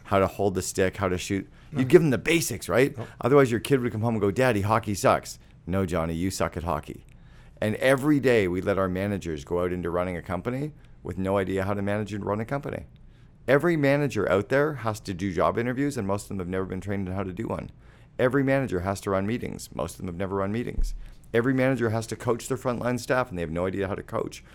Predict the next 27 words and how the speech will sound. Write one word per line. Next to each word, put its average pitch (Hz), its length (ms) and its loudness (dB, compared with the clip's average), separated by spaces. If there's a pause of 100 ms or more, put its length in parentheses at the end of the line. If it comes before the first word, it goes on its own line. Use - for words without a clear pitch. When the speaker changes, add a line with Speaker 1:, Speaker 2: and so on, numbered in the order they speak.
(120)
Speaker 1:
or 92 80 -4
how 101 140 2
to 107 60 2
run 104 260 0
one-on-one 107 400 0
meetings 90 320 -6
to - 80 -12
coach - 280 -6
them 55 200 -10 (240)
or 85 100 -8
how 98 140 2
to 117 80 -6
do 117 120 -4
time 113 280 -2
management. 78 480 -8 (320)
So 117 120 -4
we 120 120 -2
get 117 160 2
upset 104 340 0
saying 90 220 -4
business 87 340 -8
is 104 80 -12
difficult. - 460 -10 (420)
Business 135 340 -4
is 123 120 -8
really 131 240 -2
simple. - 400 -8